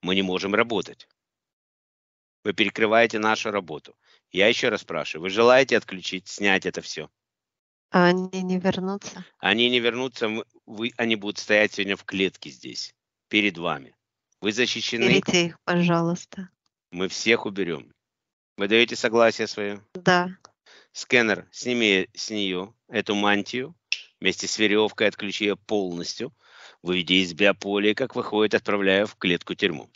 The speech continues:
Speaker 1: Пошёл процесс.
Speaker 2: Ну, вот этот пояс на талии, который он как
Speaker 1: Да.
Speaker 2: косичкой заплетён, и вокруг неё несколько раз обмотан и перетягивает, и он щас раскручивается весь. Снимается эта мантия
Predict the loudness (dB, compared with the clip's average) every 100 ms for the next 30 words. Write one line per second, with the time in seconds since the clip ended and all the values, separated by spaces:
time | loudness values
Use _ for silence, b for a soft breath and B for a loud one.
0 | -4 -4 -2 -4 -4 -14 -16 -18 -20 _
1 | _ _ _ _ _ _ _ 10 12 10
2 | 8 4 4 0 -4 2 4 6 6 4
3 | 4 6 6 6 0 -6 -6 4 4 4
4 | -2 -6 -8 -6 -4 -4 -6 -4 -2 4
5 | 6 6 4 2 4 2 4 0 -2 -4
6 | 4 6 6 4 2 0 -2 -2 2 4
7 | 4 2 2 0 4 6 6 4 2 6
8 | 8 8 6 2 0 0 0 2 2 2
9 | _ -4 2 4 4 2 0 2 2 6
10 | 6 6 4 2 0 0 2 0 0 -2
11 | -2 -2 -2 -4 -6 -12 _ _ _ _
12 | _ _ 2 6 8 10 10 10 8 4
13 | 8 6 8 8 6 4 0 0 0 -2